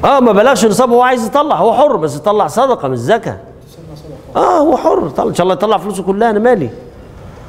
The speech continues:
Speaker 1: طيب، نمرة بعد كده عندنا إيه؟ خلصنا كده المواشي الأربعة. نمرة اتنين إيه من الأموال الربوية، من الأموال الزكوية؟ الأثمان.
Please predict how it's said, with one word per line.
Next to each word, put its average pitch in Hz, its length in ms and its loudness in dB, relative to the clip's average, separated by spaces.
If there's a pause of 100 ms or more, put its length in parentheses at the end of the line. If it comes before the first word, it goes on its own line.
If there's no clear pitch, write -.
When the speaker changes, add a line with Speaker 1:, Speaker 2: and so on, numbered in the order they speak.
(180)
Speaker 1:
طيب، 147 140 2 (260)
نمرة 208 520 2
بعد 165 260 0
كده 196 180 2
عندنا 185 300 2
إيه؟ 170 320 0 (1400)
خلصنا 170 500 2
كده 220 180 2
المواشي 247 400 2
الأربعة. 247 720 0 (400)
نمرة 220 280 2
اتنين 233 260 -2
إيه 220 180 4
من 220 100 2
الأموال 196 480 0
الربوية، 170 640 2
من 160 120 2
الأموال 175 320 2
الزكوية؟ 160 840 2 (1080)
الأثمان. 156 920 2